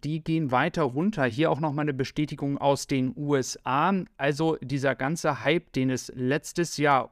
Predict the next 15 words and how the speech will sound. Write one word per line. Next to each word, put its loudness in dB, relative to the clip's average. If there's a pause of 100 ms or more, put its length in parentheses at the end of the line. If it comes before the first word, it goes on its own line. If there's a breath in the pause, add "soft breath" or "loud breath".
um -2
die -2
Gebrauchtwagenpreise 0
gab, 4 (480 soft breath)
der 0
endet 2
langsam. 0
Und 0
wie -4
viele 0
schon -2
gesagt 0
haben, 2
ja, 2
in -4